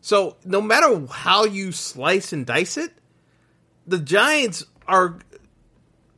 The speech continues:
consistently bad at what they do on defense. And there's no getting around it. They got a bunch of rookies. They don't know what the hell they're doing.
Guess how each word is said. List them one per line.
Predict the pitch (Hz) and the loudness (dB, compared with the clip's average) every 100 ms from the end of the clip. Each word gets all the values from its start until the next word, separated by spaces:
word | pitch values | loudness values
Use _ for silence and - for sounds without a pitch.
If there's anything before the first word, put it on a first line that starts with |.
| _ - | _ -4
consistently | 226 202 - 311 339 - 247 180 180 131 104 _ _ | -2 -2 -4 -4 -2 -2 -4 -2 -4 -4 -8 _ _
bad | 135 127 - 262 240 180 107 82 - _ _ | -20 -4 2 4 4 2 0 -6 -16 _ _
at | 196 208 180 | 0 0 0
what | 208 - | -2 0
they | 180 | -2
do | 160 151 - - _ _ _ _ _ _ | -2 -4 -6 -12 _ _ _ _ _ _
on | 165 175 156 | -2 0 0
defense. | 170 - - - - - _ _ - | -4 -6 -10 -14 -20 -20 _ _ -4
And | 196 | 2
there's | 208 208 180 | 6 6 4
no | 220 233 | 2 2
getting | 190 160 - | 2 -2 -4
around | 151 165 151 - | 0 2 0 -2
it. | - _ _ _ | -16 _ _ _
They | 117 | -6
got | 123 175 | 0 2
a | 135 | 2
bunch | 165 214 | -2 -2
of | 247 | 0
rookies. | 208 - 208 - - _ | 0 0 -8 -10 -16 _
They | 110 | -4
don't | 147 196 | -2 4
know | 220 | 2
what | 226 | 2
the | |
hell | 214 233 | 0 -2
they're | 240 | -2
doing. | 175 147 180 | -2 -2 -2